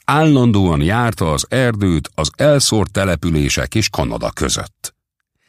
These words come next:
Százkilencven centinél magasabb volt, arányos termetű, roppant erejű, derűs tekintetű ember. Arca eléggé durva, de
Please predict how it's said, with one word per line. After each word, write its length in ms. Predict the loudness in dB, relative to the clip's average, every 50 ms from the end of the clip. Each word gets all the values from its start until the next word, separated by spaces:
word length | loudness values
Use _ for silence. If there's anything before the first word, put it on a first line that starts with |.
| _ _ _ _
Százkilencven 1080 | -6 -2 0 0 2 2 2 2 0 -2 0 0 0 0 2 0 0 0 0 -2 -2 0
centinél 580 | 0 0 0 0 0 0 0 0 0 0 -2
magasabb 600 | -2 -2 -4 -4 -6 -6 -6 -4 -4 -4 -6 -6
volt, 400 | -10 -12 -10 -10 -12 -14 -16 -18 _ _ _ _ _ _ -2
arányos 560 | 0 2 2 2 0 0 0 0 0 -2 -2
termetű, 680 | -2 -2 0 0 0 -2 -2 -2 -2 -2 0 0 0
roppant 680 | 0 0 -2 -2 -4 -6 _ -4 -2 0 0 -2 -2 -2
erejű, 520 | -2 -2 0 0 0 0 0 0 0 -2 -4 -6
derűs 520 | -6 -4 -4 -4 -2 -2 -4 -4 -4 -4
tekintetű 680 | -4 -4 -4 -4 -2 -2 -2 -2 -2 -4 -4 -2 -2 -2
ember. 600 | -2 -4 -6 -6 -8 -8 -8 -10 -10 -14 -16 -20 _ _ _ _ _ _ _ -20 _ _ _ -2
Arca 360 | 0 0 2 2 0 0 2
eléggé 480 | 2 2 4 2 2 0 0 2 2 2
durva, 420 | 2 2 2 2 2 2 0 0
de 180 | 0 0 -2